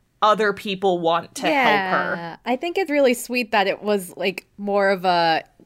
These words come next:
Speaker 2: "Hey, we all care about you," and not like, "It's because of the music and you have to do this because being an idol is serious," you know?
Speaker 1: No,
Speaker 2: It's
Speaker 1: no, no.
Speaker 2: definitely more
Speaker 1: It's
Speaker 2: of a friendship thing, and I think it's
Speaker 1: It's
Speaker 2: sweet.
Speaker 1: absolutely more of a friendship thing, and it was really sweet, 'cause, like, a lot of the classmates who were chiming in, they're, like, not in the band. They don't care about the
Speaker 2: Yeah.
Speaker 1: band. They don't know she's in the band. They were just like, Hey,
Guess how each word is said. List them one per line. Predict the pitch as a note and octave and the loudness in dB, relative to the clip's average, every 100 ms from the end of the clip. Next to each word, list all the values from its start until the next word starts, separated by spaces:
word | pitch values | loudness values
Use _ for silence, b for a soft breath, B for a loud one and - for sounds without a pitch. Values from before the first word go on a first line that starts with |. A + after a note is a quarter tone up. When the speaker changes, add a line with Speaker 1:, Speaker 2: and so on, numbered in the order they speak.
| _ _ - | _ _ -6
Speaker 2:
"Hey, | A3+ A3+ G#3+ | 2 4 4
we | A3 | 4
all | G3+ F#3+ | 2 2
care | C4 A3 G#3 | 2 2 2
about | F#3+ E3+ D3+ | 2 0 0
you," | F3+ | -2
and | F3 | -2
not | F#3 F3+ | -2 -2
like, | E3 D#3+ F#3+ | -2 -2 -2
"It's | G3+ | -6
because | - A#3 B3+ G#3 | -4 0 0 2
of | G3+ | 0
the | F#3+ | 0
music | G3 G#3 F3+ F3 | 0 0 0 -2
and | F3+ F3+ | -2 0
you | G#3 | 2
have | G3+ - | 2 0
to | F#3+ | -4
do | G3 | -4
this | F3+ F3+ - | -4 -6 -6
because | F#3+ F#3 E3+ | -4 -4 -4
being | - G3+ | -2 0
an | F#3+ | 0
idol | F#3 E3+ E3+ | 0 0 0
is | D#3+ E3+ | -4 -4
serious," | F3+ E3 C3+ A#2 F3+ | -4 -2 -2 -6 -4
you | F3 | -4
know? | F3+ F3 F#3 | -2 -4 -6
Speaker 1:
No, | A#3+ A#3+ G#3+ | 0 2 4
Speaker 2:
It's | F#3+ | 4
Speaker 1:
no, | G#3+ | 4
no. | G3+ | 4
Speaker 2:
definitely | F#3 F#3+ A3+ | 4 6 6
more | F#3 F3+ | 6 4
Speaker 1:
It's | F3 | 2
Speaker 2:
of | |
a | F3+ | -2
friendship | - E3+ F3 - - | -2 -2 -4 -8 -8
thing, | C3+ D3 | -8 -8
and | D3 | -8
I | |
think | E3 E3 A3+ | -10 -10 -8
it's | - | -2
Speaker 1:
It's | D#4+ D#4+ | 0 4
Speaker 2:
sweet. | |
Speaker 1:
absolutely | D#4+ D4+ - B3 A3 G3+ G3 | 4 4 4 4 4 4 0
more | F#3 E3+ | 2 2
of | E3+ | 0
a | D#3+ | -2
friendship | - D#3+ D#3 E3+ E3+ - | -2 -2 -2 -2 -4 -2
thing, | - D#3+ E3 | -2 -2 0
and | G3 | -2
it | A3+ | 2
was | B3 A#3+ G#3 | 4 4 0
really | A3+ F#3+ F3 E3 | -2 0 0 -4
sweet, | - F3+ E3+ | -6 -6 -4
'cause, | B3+ A3+ | -4 2
like, | B3+ B3+ | 2 4
a | B3 | 4
lot | C#4 D#4 | 6 6
of | |
the | C4 | 2
classmates | - B3 C4+ D#4 A#3+ G3 | 2 4 4 2 -4 -4
who | G#3 | -2
were | G#3 | -4
chiming | G3 G#3+ G3 A#3+ | 2 0 2 -2
in, | A#3 | 0
they're, | F3 | 0
like, | D#3+ D#3 F#3+ | 2 0 2
not | C#4 | 2
in | D#4 C#4 | 2 0
the | G3 | 0
band. | D#3+ D3 | 0 0
They | E3 | 2
don't | B3+ | 2
care | B3+ C4 B3+ | 4 4 6
about | G#3 G3 | 4 2
the | |
Speaker 2:
Yeah. | F#3+ | 0
Speaker 1:
band. | D#3+ D#3 | 2 2
They | F3 | 2
don't | C4+ C4+ | 2 4
know | C4+ | 2
she's | C4+ A#3 | 2 -2
in | A#3+ | -2
the | A3 | 0
band. | F#3 D#3 E3 | 0 0 0
They | G3 | 0
were | A3 | 0
just | G#3+ G3+ | -2 0
like, | F#3+ | -2
Hey, | F#3+ C#4+ C#4+ D4 | 0 4 4 4